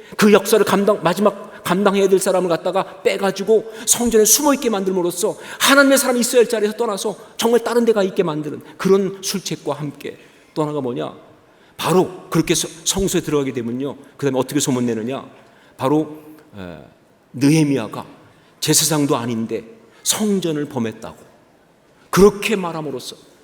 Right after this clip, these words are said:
그의 리더십을 완전히 흔들어버리는 그런 식의 어떤 술책을 가지고 있는 그런 것이다.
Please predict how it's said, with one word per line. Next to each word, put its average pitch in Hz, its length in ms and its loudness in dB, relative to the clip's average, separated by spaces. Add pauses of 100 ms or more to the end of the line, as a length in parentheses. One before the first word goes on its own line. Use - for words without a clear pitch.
(180)
그의 123 160 0
리더십을 120 640 -6
완전히 131 400 -2
흔들어버리는 110 640 -6 (320)
그런 131 300 0
식의 127 560 -4
어떤 113 300 -6 (220)
술책을 135 520 -6
가지고 104 300 -14
있는 90 140 -14 (380)
그런 220 200 -2
것이다. - 300 -8